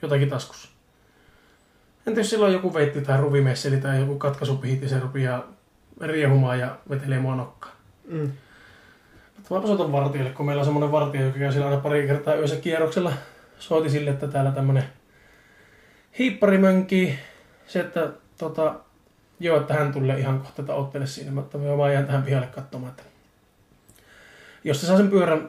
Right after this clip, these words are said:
Speaker 1: tiirikoitua auki, mitä se siellä räplää, niin mä menen äkkiä, yritän estää sen pöllimisen.
Speaker 2: Mm.
Speaker 1: No se vartija tuli onneksi tosi nopeasti ja tota,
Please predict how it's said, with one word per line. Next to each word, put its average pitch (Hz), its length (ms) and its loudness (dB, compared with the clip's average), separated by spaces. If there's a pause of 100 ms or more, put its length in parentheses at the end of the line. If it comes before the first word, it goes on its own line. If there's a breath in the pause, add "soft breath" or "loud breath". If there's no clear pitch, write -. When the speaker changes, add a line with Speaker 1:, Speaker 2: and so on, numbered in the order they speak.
Speaker 1:
tiirikoitua 147 640 2
auki, 143 180 4
mitä 143 180 2
se 139 80 4
siellä 139 200 4
räplää, 139 400 2
niin 127 160 0
mä 135 240 0
menen 131 180 -2
äkkiä, 131 340 -6 (480)
yritän 156 320 0
estää 135 300 -4
sen 135 280 -10 (120)
pöllimisen. 131 440 -4 (180)
Speaker 2:
Mm. 147 180 -6 (1300 soft breath)
Speaker 1:
No 143 60 -4
se 139 100 6
vartija 180 300 6
tuli 156 180 2
onneksi 143 220 0
tosi 143 140 2
nopeasti 147 520 -2
ja 123 100 -4
tota, 123 260 -10